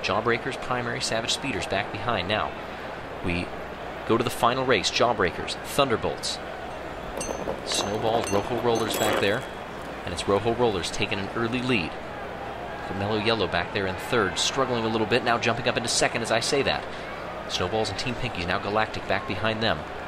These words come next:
Thunderbolts a little bit farther back behind than Momo. We come back through these sections, and it's actually a pretty close race, the closest that we've seen out of any of these Sand Marble rallies. And look at Mellow Yellow jumping up into second place. That would be a good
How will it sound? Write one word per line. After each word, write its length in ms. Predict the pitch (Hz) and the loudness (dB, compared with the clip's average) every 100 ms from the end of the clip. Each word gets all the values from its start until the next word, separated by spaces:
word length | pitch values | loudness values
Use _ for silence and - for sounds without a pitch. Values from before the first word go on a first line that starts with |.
| - - | -8 0
Thunderbolts 480 | 123 123 117 131 117 | 2 2 2 0 0
a 20 | |
little 160 | 110 | 0
bit 100 | 113 | 0
farther 320 | - - 104 110 | 0 0 2 2
back 240 | 104 104 | 0 0
behind 400 | 127 110 101 123 | 0 2 0 0
than 140 | 113 | 0
Momo. 340 | 120 123 87 57 - - - - - - - - - - | 2 4 2 -2 -6 -8 -10 -10 -10 -8 -10 -10 -8 -6
We 80 | 90 | -4
come 220 | - 92 | 0 0
back 180 | 92 95 | 0 0
through 220 | - 113 | 0 0
these 160 | 101 101 | 2 2
sections, 520 | - 104 - 135 - - - - - - - - | 2 2 0 0 -2 -6 -8 -10 -10 -10 -10 -8
and 100 | - | -4
it's 140 | 85 - | -2 0
actually 260 | 208 120 | 2 2
a 40 | 98 | 2
pretty 200 | - 220 | 2 0
close 320 | - 185 175 | 0 2 4
race, 180 | 202 190 | 2 2
the 100 | - | 0
closest 500 | - 175 226 226 - | 0 0 2 0 0
that 100 | 160 | 0
we've 160 | 151 | 2
seen 260 | - 175 175 | 2 2 2
out 140 | 151 | 2
of 100 | 160 - | 2 2
any 180 | 208 285 | 2 2
of 120 | - | 2
these 160 | 90 - | 2 2
Sand 260 | 98 85 | 4 2
Marble 240 | 85 87 87 | 2 2 2
rallies. 300 | 87 120 175 | 2 2 2
And 80 | |
look 120 | 285 254 | 4 6
at 80 | |
Mellow 200 | 208 175 | 8 6
Yellow 280 | 143 139 110 95 | 6 4 4 4
jumping 300 | 214 202 160 | 4 4 4
up 80 | 147 | 2
into 120 | 123 | 2
second 360 | - 135 113 | 2 0 0
place. 320 | - 131 92 - - - | 2 2 2 -2 -6 0
That 80 | 123 | 2
would 80 | 123 | 4
be 100 | 117 | 2
a 140 | 101 | 4
good 180 | 170 | 4